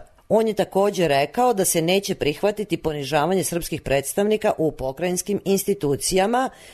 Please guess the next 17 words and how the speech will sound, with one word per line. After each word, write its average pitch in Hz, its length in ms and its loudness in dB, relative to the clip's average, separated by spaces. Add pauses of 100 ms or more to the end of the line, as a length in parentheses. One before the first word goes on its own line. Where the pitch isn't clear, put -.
(220)
najavivši 165 840 2
da 196 200 2
će 233 240 0
u 160 120 -2
četvrtak 165 880 -2
biti 208 260 0
održan 202 360 2
sastanak 220 580 2
između 180 320 0
srpskih 208 360 0
članova 170 360 2
pokrajinske 156 600 0
vlade 151 420 2
sa 190 240 2
premijerom 147 560 0
Srbije 151 460 0
Vučićem. 123 640 -6